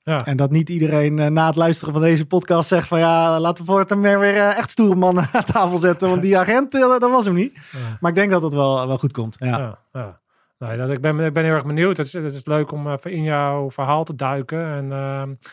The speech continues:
Speaker 1: zoals ik jou heb leren kennen, ben je gewoon heel erg enthousiast over, over het politie zijn en, eh, wat je doet en oprecht, eh,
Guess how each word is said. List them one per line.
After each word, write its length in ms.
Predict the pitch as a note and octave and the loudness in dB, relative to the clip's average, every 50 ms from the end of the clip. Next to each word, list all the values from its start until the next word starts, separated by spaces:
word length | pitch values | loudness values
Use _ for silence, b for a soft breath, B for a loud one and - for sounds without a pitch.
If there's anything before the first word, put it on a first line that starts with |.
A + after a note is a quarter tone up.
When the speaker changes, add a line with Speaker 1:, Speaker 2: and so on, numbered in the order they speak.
| B B B B B B B | B B B B B B B
Speaker 1:
zoals 200 | - - C3 C#3+ | -8 -6 -4 -4
ik 100 | C#3+ - | -2 0
jou 120 | D3+ C#3+ | 0 0
heb 120 | C#3 B2+ | 0 0
leren 280 | C3+ C#3 C#3 C3 C#3 - | -2 -2 -2 -2 -4 -4
kennen, 480 | - D#3 D3+ D3+ D3 D3 C#3+ C#3+ C#3 C3 | -2 -2 -2 0 0 -2 -2 -2 -2 -2
ben 100 | C#3 C#3 | -2 -4
je 120 | C#3 C3+ | -4 -6
gewoon 220 | - - D3 C#3+ | -6 -8 -8 -6
heel 120 | C#3+ C#3+ D3 | -4 -4 -4
erg 100 | C3+ - | -4 -6
enthousiast 600 | E3 C#3 C3+ B2+ - - D#3 D3+ - - - - | -8 -10 -10 -8 -4 -2 -2 -2 -2 -6 -10 -8
over, 340 | D3 C#3+ C#3+ C3+ - C#3+ D3 - _ _ | -8 -8 -8 -6 -8 -10 -10 -10 _ _
over 260 | - D3 C3+ C3 C#3 | -8 -8 -6 -4 -4
het 180 | C#3+ C#3+ - _ | -4 -4 -4 _
politie 420 | - D3 D3 D#3 D3+ - - C#3+ | -2 -2 -2 -2 -4 -6 -8 -6
zijn 420 | A#2+ C3 C#3 C#3+ D#3 E3+ F3+ F3 | -4 -2 -2 0 0 -2 -4 -4
en, 180 | D#3+ D3+ C#3+ C#3+ | -6 -6 -6 -6
eh, 240 | C#3+ C#3+ C#3+ C#3+ C#3+ | -6 -6 -6 -6 -6
wat 180 | C#3 C#3+ - | -6 -8 -8
je 80 | - C3 | -10 -8
doet 240 | B2+ D3+ F3+ F3 - | -6 -6 -6 -6 -6
en 140 | D3+ C#3 C#3+ | -8 -8 -8
oprecht, 500 | C3+ C3+ - C#3 D3 D#3 - - - - | -10 -10 -8 -8 -8 -8 -8 -10 -10 -8
eh, 540 | D#3 D3+ D3+ D3+ D3+ D3+ D#3 D#3+ E3 D#3 | -6 -6 -6 -6 -6 -8 -8 -10 -10 -12